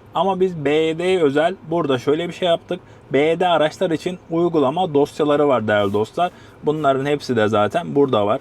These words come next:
Gelip inceleyebilirsiniz. Şimdi hareketli duvar kağıtları için bakın doksan bir adet duvar kağıdı uygulaması var. Buradan da girip mesela duvar kağıtları indirebilirsiniz. Bizim yapacağımız bu ikisi değerli dostlar şimdi. Ama siz bunu dediğim gibi başka hareketli duvar kağıtları da yapabilirsiniz.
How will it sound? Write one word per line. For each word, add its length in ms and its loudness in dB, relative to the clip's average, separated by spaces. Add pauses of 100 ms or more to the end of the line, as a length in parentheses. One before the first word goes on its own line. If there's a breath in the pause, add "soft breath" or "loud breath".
(120)
Gelip 260 -2
inceleyebilirsiniz. 1000 0 (280 loud breath)
Şimdi 360 -2
hareketli 560 -4
duvar 240 0
kağıtları 500 -2
için 280 -4 (240 loud breath)
bakın 320 -2 (160)
doksan 440 0
bir 60 4
adet 260 0 (100)
duvar 260 2
kağıdı 420 0 (100)
uygulaması 640 0
var. 180 0 (500 loud breath)
Buradan 460 2
da 80 2
girip 340 -2
mesela 420 0
duvar 320 2
kağıtları 380 0
indirebilirsiniz. 840 -6 (320 loud breath)
Bizim 320 2
yapacağımız 680 -2
bu 100 0
ikisi 480 -4
değerli 280 2
dostlar 360 2
şimdi. 420 -4
Ama 240 -2
siz 280 -6
bunu 240 -4
dediğim 340 -4
gibi 260 -4
başka 320 -2
hareketli 400 -2
duvar 300 2
kağıtları 440 -2
da 60 -2
yapabilirsiniz. 840 0